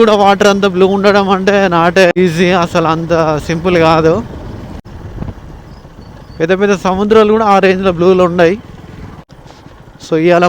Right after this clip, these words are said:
మనం జెన్యూన్ న్యాచురల్గా అసలు ఆ వాటర్ ఏ కలర్లు ఉన్నాయి, లొకేషన్ ఎట్లున్నది మీకు చూపిస్తా. ఎంత అద్భుతమైన రోడ్ల మీద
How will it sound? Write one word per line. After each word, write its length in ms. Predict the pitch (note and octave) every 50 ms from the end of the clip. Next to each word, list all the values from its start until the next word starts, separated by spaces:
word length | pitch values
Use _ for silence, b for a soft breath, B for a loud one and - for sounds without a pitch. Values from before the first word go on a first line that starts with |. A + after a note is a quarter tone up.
| E3+
మనం 240 | F3 E3+ F3 F#3 F3 F3+ F3 F3+ F3+ F3+ F3+ F#3 F#3+ F#3 F3 F#3 E3+ - - - C3 -
జెన్యూన్ 460 | E3+ F3+ F#3 G#3+ A3 A#3 A#3+ A3+ G3+ G3+
న్యాచురల్గా 580 | G3 F#3+ F#3+ G#3+ F#3+ - A#3 A3+ A3+ A3 A3 G#3 G3 F#3+
అసలు 180 | - G3+ G3+ E3+
ఆ 20 | E3+ D3+ D#3
వాటర్ 260 | F3 F3 F3+ - F#3 F3+
ఏ 20 | F#3+ F3+
కలర్లు 340 | F#3+ F#3+ F#3+ F#3+ F#3 F3 F3+ E3+
ఉన్నాయి, 220 | E3+ E3 F3 F3 F3 E3+
లొకేషన్ 380 | D#3+ D#3+ D#3+ F#3 F3+ - G3 F#3 E3
ఎట్లున్నది 480 | D#3+ - - F#3 E3 F#3+ F3+ F3 G3 A3+ B3+ - - - - - - - - - - - - - - - - - - - - - - - - - - - - - - - - - - - E3
మీకు 160 | E3 E3 E3+ D#3
చూపిస్తా. 440 | E3+ F3 D#3+ F3+ F3 - - F#3 F3 F3+ G3 - - - - - - - - - - - - - - - _ B B B B B B B - - F3
ఎంత 160 | F#3 G3+ G#3 G3+ G3+
అద్భుతమైన 560 | G3 F3+ G3 A3 G#3+ A#3 A3 A3 A3 G#3 G#3+ G3+ F#3
రోడ్ల 220 | F#3+ F#3+ F#3 G3 G3+ G3 F#3+
మీద 220 | G3 F#3+ F#3 F#3